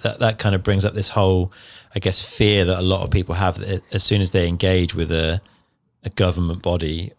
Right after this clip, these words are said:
or a large body like that, that the trail is gonna get sanitized to a point where they don't enjoy it anymore. I, I think it's probably fair to say that from what you've seen on your travels around the U K, it can definitely be done, 'cause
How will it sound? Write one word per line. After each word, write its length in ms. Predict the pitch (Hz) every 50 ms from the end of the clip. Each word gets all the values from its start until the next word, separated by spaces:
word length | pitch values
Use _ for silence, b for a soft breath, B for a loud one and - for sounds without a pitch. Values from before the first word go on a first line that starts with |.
| _ _
or 180 | 90 82 85
a 60 | 82 82
large 360 | 85 87 87 87 85 - -
body 200 | - 87 76 78
like 160 | 80 80 78
that, 160 | 85 92 76 -
that 100 | 85 78
the 120 | 82 90
trail 320 | - - 101 90 85 82
is 80 | 80 -
gonna 180 | - 85 85 82
get 140 | 82 78
sanitized 640 | 73 - 90 87 85 80 - - - 76 76 78 -
to 80 | - 90
a 40 | 76
point 260 | - - 85 78 71
where 120 | 71 76
they 80 | 76 78
don't 200 | - 85 78 -
enjoy 260 | - - - 95 87
it 100 | 76 60
anymore. 380 | 67 69 71 69 67 78 92 B B B B B B B B B _ _ _ _ _ _ _ - - -
I, 160 | - 104 - - _ -
I 60 | 98
think 320 | - - - 120 110 98 92
it's 100 | 85 -
probably 300 | - 101 92 87 82 76
fair 220 | - 90 82 78
to 100 | - -
say 240 | - - 85 78 78
that 160 | 80 80 -
from 160 | - 85 85
what 140 | 87 87 -
you've 160 | - 82 78
seen 260 | - - 95 82 82
on 100 | 80 78
your 100 | 78 78
travels 340 | 78 - 82 82 78 78 73
around 240 | 76 78 78 78 78
the 60 | 73
U 160 | 78 78 76
K, 220 | - - 85 78 -
it 120 | - -
can 120 | - 85 80
definitely 460 | 82 82 71 - - 73 71 67 71
be 120 | 71 78
done, 360 | - - 82 80 69 - 98 b b b b b b _
'cause 340 | - - 73 - - -